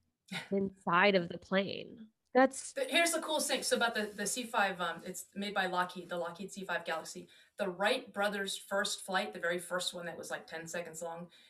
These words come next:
Speaker 1: could have happened in the cargo compartment of our plane.
Speaker 2: Oh my God.
Speaker 1: Isn't that cool? That's like, "Oh,
Speaker 2: That
Speaker 1: that's
Speaker 2: is
Speaker 1: awesome."
Speaker 2: so cool. That's such a good, that's such a good party fact. Um,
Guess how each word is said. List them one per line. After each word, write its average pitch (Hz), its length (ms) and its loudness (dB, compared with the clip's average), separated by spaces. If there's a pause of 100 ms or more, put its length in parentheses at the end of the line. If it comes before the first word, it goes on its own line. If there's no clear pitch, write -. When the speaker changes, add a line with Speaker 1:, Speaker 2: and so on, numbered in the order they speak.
Speaker 1:
could 226 160 -4
have 214 120 -2
happened 190 360 2
in 185 220 -6
the 165 80 -6
cargo 190 340 0
compartment 165 680 -2
of 151 120 -8
our 147 160 -6
plane. 147 420 -6 (140)
Speaker 2:
Oh 254 340 12
my 220 320 8
God. 208 540 2
Speaker 1:
Isn't 294 100 12
that - 180 10
cool? 302 360 12
That's 320 160 8
like, - 180 0
"Oh, 349 120 8
Speaker 2:
That 220 260 10
Speaker 1:
that's 247 220 10
Speaker 2:
is - 60 2
Speaker 1:
awesome." 180 180 -2 (200)
Speaker 2:
so 214 640 10 (320)
cool. 277 680 10
That's 254 320 8 (120)
such 233 200 0
a 330 100 0
good, 202 360 2 (380)
that's 190 100 -6
such 269 140 -4
a 339 80 0
good 190 180 -2
party 185 280 4
fact. - 420 -6
Um, 208 400 10